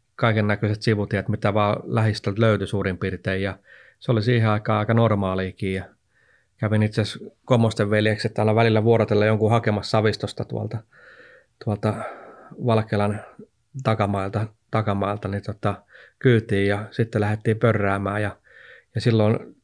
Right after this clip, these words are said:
silloin niin siinäkin ki-, ekassa kisassa justiin ajettiin osa sellaisia teitä, mitä, mitä mä olin jo silloin aikaisemmin niin kuin pikkupoika-, tai ennen, ennen, ennen tota lisenssiä ja muiden saamista, niin käynyt jo, jo ajelemassa siellä, niin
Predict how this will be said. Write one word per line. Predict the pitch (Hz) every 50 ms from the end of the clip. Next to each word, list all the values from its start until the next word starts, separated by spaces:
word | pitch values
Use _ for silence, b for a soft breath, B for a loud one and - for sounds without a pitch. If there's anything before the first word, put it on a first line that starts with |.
| _ -
silloin | - - 127 117 113 110 113
niin | 120 123 - - - - _ _ _ _ _ _
siinäkin | - - 131 120 113 113 110
ki-, | - - 139 -
ekassa | 113 - 123 113 - -
kisassa | - - 123 113 113 104 - - 104
justiin | 104 107 101 - - - 107 104
ajettiin | 107 107 104 - - 110 107 107
osa | 117 113 113 104
sellaisia | 98 107 104 101 98 104 101
teitä, | 101 104 104 101 - 98
mitä, | 101 101 98 107 107 110 - B B B B B _ -
mitä | 117 - 110
mä | 104 104
olin | 107 110
jo | 113
silloin | 110 127 117 117 113 117 117 - - - - - - -
aikaisemmin | - 131 120 107 113 110 110 101 104 104 101 101
niin | 101 101
kuin | 101 107 107 110 - - - _ b b b b b b b _ -
pikkupoika-, | 120 110 - - 107 110 110 110 107 113
tai | 117 113 113
ennen, | 113 110 107 107 - - - - - - - 277 233 202 -
ennen, | 117 110 107 107 110 - 139 - - _ _ - - -
ennen | 117 110 110 107
tota | 104 107 104 - 113 107 104 107 - _ b b b b b b b b b b - - - -
lisenssiä | - 123 110 117 110 107 - - 107
ja | 104
muiden | 113 110 107 - 110 107
saamista, | - 120 107 101 98 98 - -
niin | 104 107 107 - - 139 - - - -
käynyt | - 113 110 110
jo, | 110 110
jo | 117 117 117 - - _ _ -
ajelemassa | 120 123 120 110 101 98 98 92 87 - - 101
siellä, | 95 101 98 95 98 98
niin | 101 101 101 B